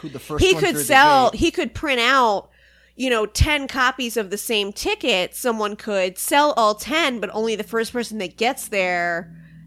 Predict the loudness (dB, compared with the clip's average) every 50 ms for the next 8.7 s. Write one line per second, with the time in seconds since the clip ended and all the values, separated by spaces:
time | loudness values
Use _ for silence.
0 | -2 2 6 6 6 6 4 0 -2 0 0 0 0 -2 -4 -6 -6 -2 0 2
1 | 2 0 0 -4 -10 -12 -12 -12 -8 -8 -8 -6 -4 -4 -6 -6 -8 _ _ _
2 | _ _ _ _ _ _ _ _ _ _ _ _ _ _ _ -2 -2 -2 0 0
3 | 0 2 2 2 2 2 0 0 0 2 4 4 4 2 0 -4 -2 2 4 4
4 | 4 4 2 -2 -4 -4 -4 -4 -4 -6 -4 -4 -4 -4 -2 -2 0 4 6 6
5 | 8 8 6 6 4 0 -2 -2 -2 -2 -2 0 0 0 0 0 0 -2 -2 -2
6 | 0 0 2 2 2 2 0 0 2 2 2 0 -2 0 0 0 0 2 2 2
7 | 2 2 4 4 4 4 4 4 2 4 6 6 4 4 0 -2 0 0 0 0
8 | 0 -4 -8 -8 -10 -6 -4 -4 -2 -2 -2 -2 -2 -2